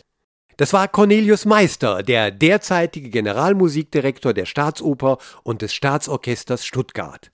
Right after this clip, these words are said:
Und er steht mit dem Orchester in den Startlöchern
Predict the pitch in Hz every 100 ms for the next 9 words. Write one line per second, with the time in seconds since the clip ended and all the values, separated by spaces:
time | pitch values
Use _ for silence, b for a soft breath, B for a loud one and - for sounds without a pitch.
0 | B B B B B B 123 - 196 -
1 | 185 180 156 165 156 - 160 - 147 135
2 | b b 131 123 - 185 160 - 143 135
3 | 135 131